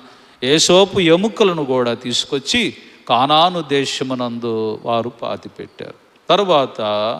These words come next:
మళ్ళా ముప్పై మూడవ వచనం చూస్తే, "మరియు అహరోను కుమారుడును ఎలియాజరు మృతి పొందినప్పుడు ఎఫ్రామీయుల మన్యపు దేశములో అతని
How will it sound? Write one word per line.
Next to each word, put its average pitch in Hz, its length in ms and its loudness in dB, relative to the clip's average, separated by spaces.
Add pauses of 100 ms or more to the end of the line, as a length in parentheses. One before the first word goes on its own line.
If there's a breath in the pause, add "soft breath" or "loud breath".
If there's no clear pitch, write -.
(380 loud breath)
మళ్ళా 180 200 4
ముప్పై 185 320 2
మూడవ 202 320 2
వచనం 147 480 -2
చూస్తే, 120 380 -6
"మరియు 131 300 -2
అహరోను 180 560 0
కుమారుడును 131 840 -2 (760 soft breath)
ఎలియాజరు 202 680 4
మృతి 175 280 -2
పొందినప్పుడు 135 1040 -6 (400 soft breath)
ఎఫ్రామీయుల 185 1000 2
మన్యపు 151 500 -4
దేశములో 135 720 -4
అతని 117 440 -6